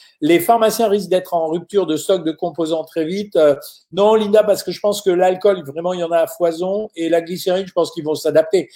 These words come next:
Mais de toute façon, c'est un système de dépannage, hein. Je préfère quand même qu'on les achète tout fait, hein. Euh, mais là, c'est pour se dépanner. Euh, les médicaments pour le coronavirus, Marie, euh, Marie-Claire, je t'ai répondu. Votre avis, l'avis, euh,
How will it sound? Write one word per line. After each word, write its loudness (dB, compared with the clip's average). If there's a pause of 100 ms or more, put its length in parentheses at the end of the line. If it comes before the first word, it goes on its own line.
(160)
Mais 0
de -6
toute 6
façon, 0
c'est 0
un -2
système -2
de 0
dépannage, 2
hein. 2
Je -8
préfère 0
quand 2
même 0
qu'on -6
les -2
achète -4
tout -16
fait, 4
hein. 0 (400)
Euh, 0
mais 2
là, 4
c'est -4
pour -16
se -6
dépanner. -2 (520)
Euh, 6
les 2
médicaments 2
pour 0
le 0
coronavirus, 0
Marie, -2 (180)
euh, -8
Marie-Claire, 0
je -2
t'ai -2
répondu. -6 (360)
Votre 2
avis, 2
l'avis, 0 (160)
euh, 0